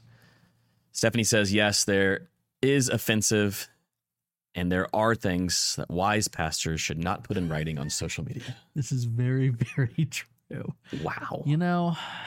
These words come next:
Speaker 2: I just, uh,
Speaker 1: So we shouldn't just air everything that
Speaker 2: we
Speaker 1: we
Speaker 2: sh-, we shouldn't
Speaker 1: Should we have a podcast with, like, a hundred and ninety episodes where we just say a whole
Speaker 2: Where
Speaker 1: bunch
Speaker 2: we
Speaker 1: of
Speaker 2: just
Speaker 1: stuff that
Speaker 2: say what
Speaker 1: anybody could go back to and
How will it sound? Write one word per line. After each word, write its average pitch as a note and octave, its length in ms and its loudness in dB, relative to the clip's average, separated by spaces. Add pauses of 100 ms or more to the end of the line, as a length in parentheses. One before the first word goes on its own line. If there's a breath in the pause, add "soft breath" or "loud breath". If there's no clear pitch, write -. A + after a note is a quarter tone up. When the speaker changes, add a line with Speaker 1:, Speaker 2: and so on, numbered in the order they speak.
(160 loud breath)
Speaker 2:
I D#3+ 140 -2
just, A3+ 380 -4
uh, G#3 100 2
Speaker 1:
So F#3+ 120 2
we A2+ 160 4
shouldn't C#3+ 480 2
just C3+ 320 0
air A#2+ 340 2
everything D#3 840 0
that E3 80 2
Speaker 2:
we D3+ 80 4
Speaker 1:
we A2+ 120 0
Speaker 2:
sh-, A2+ 60 -4
we D#3 220 0
shouldn't G3 560 -4
Speaker 1:
Should C3+ 200 2
we C3 120 6
have C#3 100 4
a A2+ 60 6
podcast B2 760 2
with, G#2+ 140 0
like, F#2+ 220 4
a F2 80 2
hundred A2+ 300 0
and G#2 100 2
ninety G2+ 340 0
episodes G#2 460 -2
where F#2+ 80 0
we F#2 100 0
just F2+ 280 -2
say G2 160 2
a F2 60 0
whole - 140 0
Speaker 2:
Where C#3+ 60 4
Speaker 1:
bunch G2+ 100 4
Speaker 2:
we D3+ 60 2
Speaker 1:
of G#2+ 60 0
Speaker 2:
just - 80 -2
Speaker 1:
stuff A2+ 120 2
that - 120 2
Speaker 2:
say D3 100 2
what C3 80 4
Speaker 1:
anybody A#2+ 420 4
could A2 220 -2
go G#2 100 4
back G2 280 -2
to G#2 200 0
and F2+ 160 -2